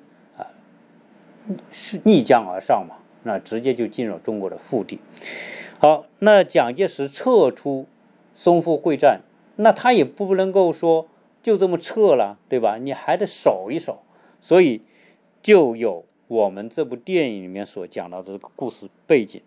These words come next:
当时呢，啊，蒋介石就命令他的八十八师的师长孙元良，那么要派一个营的兵力，那挡住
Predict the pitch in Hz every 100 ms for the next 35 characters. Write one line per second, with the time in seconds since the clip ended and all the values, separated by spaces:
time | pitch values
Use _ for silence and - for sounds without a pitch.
0 | _ _ _ _ _ _ 156 160 156 120
1 | 117 117 110 107 113 95 92 90 107 95
2 | 117 120 101 98 98 127 101 113 160 135
3 | 127 104 - _ _ _ _ _ _ 127
4 | 101 98 - 151 143 139 127 143 139 135
5 | - 135 127 104 - 151 135 - _ _
6 | _ - - 147 139 139 _ _ - 101
7 | 104 92 95 _ _ _ _ _ - -
8 | - - - 120 104 101 127 110 95 _
9 | _ _ - 160 135 98 90 101 107 113
10 | 95 95 117 160 143 117 110 113 - _
11 | _ _ _ _ _ - 107 - _ _
12 | _ _ - 117 85 85 151 131